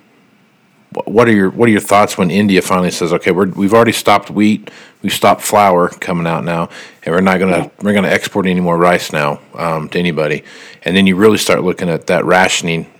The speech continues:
Speaker 1: especially in, in China, and, you know, China's buying a lot of that stuff from India. You know, you start looking at those kind of things.
Speaker 2: Yeah, and that, which is odd. That's
Speaker 1: It's very
Speaker 2: an
Speaker 1: odd. They're,
Speaker 2: interesting
Speaker 1: they're in a
Speaker 2: fact.
Speaker 1: war with each other, but they're still trading commodities. That's the craziest thing on the planet. But you have
Speaker 2: Right.
Speaker 1: this, this whole thing going on. I guess is,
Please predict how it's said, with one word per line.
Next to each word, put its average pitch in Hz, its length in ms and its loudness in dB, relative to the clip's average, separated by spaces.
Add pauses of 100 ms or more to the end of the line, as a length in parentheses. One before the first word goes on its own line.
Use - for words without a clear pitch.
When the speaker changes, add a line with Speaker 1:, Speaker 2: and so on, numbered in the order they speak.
Speaker 1:
especially 90 560 0
in, 87 240 0 (160)
in 95 160 -2
China, 95 300 2
and, 90 320 0
you 87 80 -2
know, 82 60 -2
China's 107 300 2
buying 98 300 2
a 90 40 4
lot 82 140 2
of 82 60 2
that 76 160 0
stuff 90 240 2
from 95 320 2
India. 71 260 -4
You 80 100 -6
know, 80 120 -4
you 80 120 -6
start - 180 -6
looking 82 200 -6
at 73 80 -10
those 95 160 -6
kind 90 140 -6
of 76 80 -8
things. 80 260 -8 (580)
Speaker 2:
Yeah, 110 300 6 (200)
and 113 140 8
that, 117 120 8
which 127 160 6
is 120 140 6
odd. - 480 6
That's 104 160 2
Speaker 1:
It's 120 100 2
very 107 180 8
Speaker 2:
an 123 100 6
Speaker 1:
odd. 104 80 4
They're, 110 100 4
Speaker 2:
interesting 113 220 4
Speaker 1:
they're 120 160 6
in 120 80 6
a 104 120 4
Speaker 2:
fact. 110 60 6
Speaker 1:
war 123 140 6
with 101 120 0
each 98 180 -2
other, 92 180 4
but 87 120 -4
they're - 120 -4
still - 200 0
trading 92 380 -2
commodities. 90 380 0
That's - 160 -4
the - 60 -6
craziest 95 380 2
thing 98 140 -2
on 95 60 2
the 90 80 0
planet. 90 340 -2
But - 160 0 (400)
you 107 160 2
have 104 260 2
Speaker 2:
Right. - 140 -4
Speaker 1:
this, - 200 0
this - 180 -4
whole 117 140 6
thing 113 240 2
going 101 200 4
on. 95 240 2
I 101 80 -2
guess 104 240 2
is, 95 160 -4